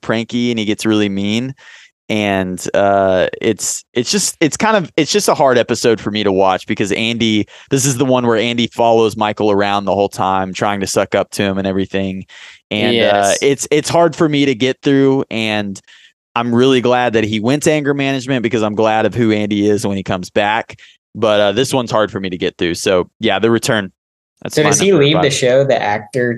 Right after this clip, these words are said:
Speaker 3: to go and do something else during this time?
Speaker 1: So he had to film the Hangover
Speaker 2: Yeah.
Speaker 1: movie.
Speaker 2: <laughs>
Speaker 3: Oh,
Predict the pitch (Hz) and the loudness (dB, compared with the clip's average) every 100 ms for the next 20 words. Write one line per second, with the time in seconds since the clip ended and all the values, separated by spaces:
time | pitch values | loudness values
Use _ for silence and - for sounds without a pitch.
0 | - 117 107 101 107 104 107 104 107 104 | -2 0 0 2 0 0 0 -2 -4 -4
1 | 95 101 - 120 123 117 - 135 143 143 | -2 -2 -2 -4 -4 -6 -2 -2 -2 -6
2 | _ - - _ - 151 143 151 156 156 | _ -20 -20 _ 0 2 4 4 2 2
3 | 151 143 120 113 117 110 101 127 113 104 | 2 2 0 -2 0 2 2 2 2 0
4 | 107 98 95 170 139 139 | 0 0 0 0 0 -2